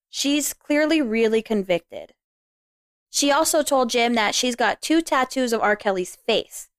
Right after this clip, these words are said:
one on her leg and one on her ribs. It's not uncommon for victims of abuse to be conflicted like this. If you ask a police officer, they'll often tell you that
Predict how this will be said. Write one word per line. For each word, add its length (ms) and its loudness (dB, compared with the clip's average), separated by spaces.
one 200 2
on 120 2
her 160 2
leg 500 2
and 260 0
one 160 2
on 160 2
her 180 -4
ribs. 680 -6
It's 200 -4
not 220 2
uncommon 680 0
for 180 -2
victims 420 -2
of 140 -2
abuse 440 -2
to 120 -10
be 180 0
conflicted 680 -4
like 260 0
this. 420 0
If 120 0
you 120 4
ask 280 0
a 60 0
police 400 0
officer, 640 0
they'll 240 4
often 380 2
tell 320 2
you 420 2
that 440 2